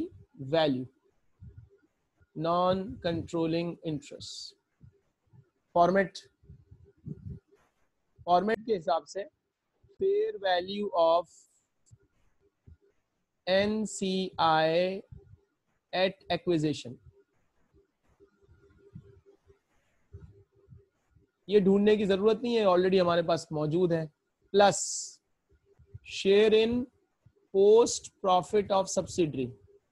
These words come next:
एनसीआई का share, ये भी ऊपर से हम निकाल सकते हैं। तो अगर हमने गुडविल निकाली हुई है और retain earning calculate की हुई है, तो फिर एनसीआई की कैलकुलेशन में कोई मसला नहीं है,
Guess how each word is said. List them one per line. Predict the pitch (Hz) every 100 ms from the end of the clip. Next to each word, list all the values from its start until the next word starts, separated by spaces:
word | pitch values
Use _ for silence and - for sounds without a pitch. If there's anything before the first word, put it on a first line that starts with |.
| _ _ _ _ 180
एनसीआई | 190 185 208 196 185
का | 190
share, | 180 165 143 139
ये | 165
भी | 190
ऊपर | 175 151 185
से | 170
हम | 185
निकाल | 175 170 170 165
सकते | 175 - 160
हैं। | 170 _ - _ _ - - _ _ _ -
तो |
अगर | 190 202 262
हमने | 240 240 208
गुडविल | 180 180 233 226
निकाली | 190 170 165 170
हुई | 170 165
है | 147 151 170 185 - - _ _ _
और | 160 165 180 190 185 _ _ -
retain | 160 156 202 220
earning | 214 214 226 214
calculate | 185 170 180 190 190 -
की | 175
हुई | 175 185
है, | 196
तो | 196 196
फिर | 208
एनसीआई | - 175 175 190 196
की | 196
कैलकुलेशन | 190 185 180 190 196 202
में | 190
कोई | 220
मसला | 196 - 143
नहीं | 123
है, | 139